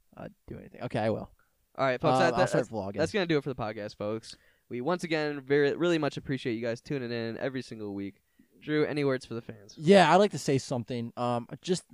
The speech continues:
Speaker 1: reflecting on what we just said, I feel like I was negative during a lot of that podcast, and I'm sorry.
Speaker 2: I didn't think you were negative. I
Speaker 1: I'll
Speaker 2: think you s-, you poured your heart out. Wow, I just botched that.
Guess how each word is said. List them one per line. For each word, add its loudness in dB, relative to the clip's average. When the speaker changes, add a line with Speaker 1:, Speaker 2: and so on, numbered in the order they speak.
Speaker 1:
reflecting -2
on 2
what 0
we -2
just -6
said, -4
I -20
feel 8
like 4
I 6
was 2
negative -4
during 0
a -2
lot -4
of -4
that -6
podcast, -6
and -8
I'm -4
sorry. -2
Speaker 2:
I -2
didn't -2
think -2
you 2
were 0
negative. -2
I -4
Speaker 1:
I'll -2
Speaker 2:
think 0
you -6
s-, -18
you -8
poured -4
your -6
heart -2
out. -2
Wow, -8
I -8
just -18
botched -10
that. -12